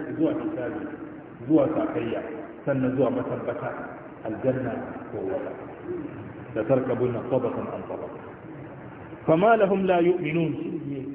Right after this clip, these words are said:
Me mutane suke nufi da ba za su yi imani ba? Wayannan mushrikai da ake karanta musu Alqur'ani, Manzo sallallahu alaihi wasallam yana bayyana musu ayoyin Allah, me ke hana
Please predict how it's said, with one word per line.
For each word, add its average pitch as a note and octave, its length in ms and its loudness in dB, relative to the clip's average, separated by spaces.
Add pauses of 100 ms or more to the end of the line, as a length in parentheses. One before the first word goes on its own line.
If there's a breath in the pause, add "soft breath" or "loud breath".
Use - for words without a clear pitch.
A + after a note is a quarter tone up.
(200)
Me C3+ 140 -2
mutane D#3 460 2
suke C#3+ 200 0
nufi C3 300 2
da - 80 2
ba A2 80 0
za A#2 180 0
su A2 60 -2 (100)
yi G#2+ 80 -4
imani G#2 320 -2
ba? - 100 -8 (1500)
Wayannan C3+ 280 6
mushrikai C3+ 420 4
da C3 140 2
ake C3+ 180 -2
karanta B2+ 360 2
musu C3 180 -2
Alqur'ani, A#2 600 0 (640)
Manzo B2+ 200 4
sallallahu D3 320 6
alaihi C3+ 140 2
wasallam D3 240 4
yana C#3+ 180 2
bayyana D3 320 4
musu - 300 0
ayoyin D#3 400 6
Allah, E3 240 6 (300)
me B2 180 0
ke A2+ 100 -6
hana C3 220 -6